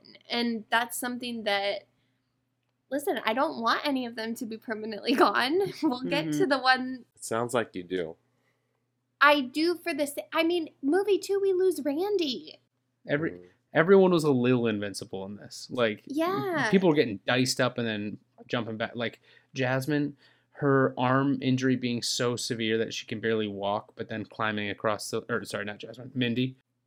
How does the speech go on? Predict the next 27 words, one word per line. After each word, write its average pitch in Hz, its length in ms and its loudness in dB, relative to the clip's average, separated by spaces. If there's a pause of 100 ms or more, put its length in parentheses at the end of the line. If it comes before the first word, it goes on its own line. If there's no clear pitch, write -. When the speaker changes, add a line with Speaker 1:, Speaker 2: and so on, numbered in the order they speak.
(140)
Speaker 4:
The - 200 -10
actress 135 360 -8
is 123 80 -8
Jasmine. 123 440 0
Mindy's 123 480 0
arm 120 280 0
injury 120 360 0
at 117 80 -2
the 120 60 -8
beginning 113 340 -2
in 113 60 -2
the 110 80 0
apartment 107 380 -6
being 110 140 -6
so 120 180 -4
severe 110 340 -4
she 113 140 -8
can 113 100 -6
barely 107 240 0
walk, 101 460 -2 (200)
then 113 360 -2
climbing 107 420 -2
the 101 80 -4
ladder. 107 560 -2
I 147 100 0
don't 117 140 0
know. 98 220 -10